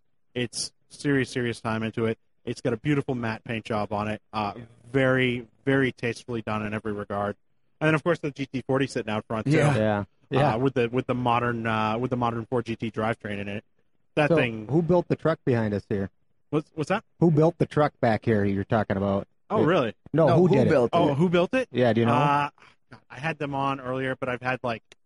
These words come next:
Speaker 2: Yeah,
Speaker 3: Yeah.
Speaker 2: it's too many.
Speaker 1: Yeah.
Speaker 2: What year is it? Like a
Speaker 1: Uh, I wanna say it's a fifty-eight.
Speaker 3: Oh, it is an
Speaker 2: Oh, okay,
Speaker 3: earlier
Speaker 2: one
Speaker 3: one,
Speaker 2: of,
Speaker 3: yeah.
Speaker 2: yeah, those
Speaker 1: Yeah.
Speaker 2: are cool. Well, we
Speaker 1: Yeah.
Speaker 2: love that fifty-eight
Speaker 1: Yeah.
Speaker 2: stuff.
Speaker 1: Uh,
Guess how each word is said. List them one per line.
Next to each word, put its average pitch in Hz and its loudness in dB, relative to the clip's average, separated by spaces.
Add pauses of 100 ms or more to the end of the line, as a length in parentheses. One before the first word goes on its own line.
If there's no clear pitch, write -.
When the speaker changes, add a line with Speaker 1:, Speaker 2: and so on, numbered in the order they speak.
Speaker 2:
Yeah, 113 0
Speaker 3:
Yeah. 110 4
Speaker 2:
it's 98 2
too 131 -2
many. 120 -6 (100)
Speaker 1:
Yeah. 151 2
Speaker 2:
What 170 4
year 175 4
is 185 0
it? 110 0
Like 113 -2
a 107 -2 (340)
Speaker 1:
Uh, 131 2 (100)
I 131 -6 (120)
wanna 156 -2
say 151 -4
it's - -8
a 123 -10 (300)
fifty-eight. 123 -8 (180)
Speaker 3:
Oh, 127 2
it 110 -2
is 107 -8
an - 4
Speaker 2:
Oh, 151 4
okay, 156 6
Speaker 3:
earlier 127 4
Speaker 2:
one 104 2
Speaker 3:
one, 98 0
Speaker 2:
of, 104 -2
Speaker 3:
yeah. 113 2
Speaker 2:
yeah, 147 4
those 147 2
Speaker 1:
Yeah. 107 2
Speaker 2:
are 85 -10
cool. 139 0
Well, 120 -4
we 165 2
Speaker 1:
Yeah. 127 2
Speaker 2:
love 131 2
that 113 -2
fifty-eight 110 -2 (140)
Speaker 1:
Yeah. 95 -2
Speaker 2:
stuff. 107 -10 (200)
Speaker 1:
Uh, 127 -4